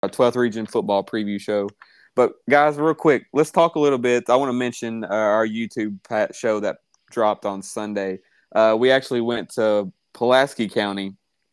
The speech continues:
and we got a insight a little bit about what the program there was and what Coach Hines. Chris, did you like that part of it so far? Did you get a little bit more of a player interaction on that one that you like?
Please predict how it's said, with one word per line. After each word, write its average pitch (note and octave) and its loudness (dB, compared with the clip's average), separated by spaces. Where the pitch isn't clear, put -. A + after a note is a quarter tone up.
and A2 0
we A#2 4
got A#2+ 6
a A2+ -4
insight D#3 2
a C#3 2
little C3 2
bit B2+ 2
about A2 2
what B2 2
the - -14
program A#2+ 0
there A#2 2
was A2+ 0
and A2 -8
what A2 -4
Coach A#2 -4
Hines. A2 -6
Chris, B2 2
did A#2 -4
you B2+ 0
like C3+ 4
that B2+ 4
part C3+ 4
of B2+ 2
it B2 -6
so C3 0
far? C3+ 2
Did B2 -4
you C#3 0
get D3+ 4
a - 4
little C#3 2
bit B2 0
more C3+ 4
of A#2+ 0
a A2+ 0
player C3+ 2
interaction B2+ -2
on B2 -8
that C3+ 2
one B2+ -6
that B2+ -6
you C3 -8
like? C3 -6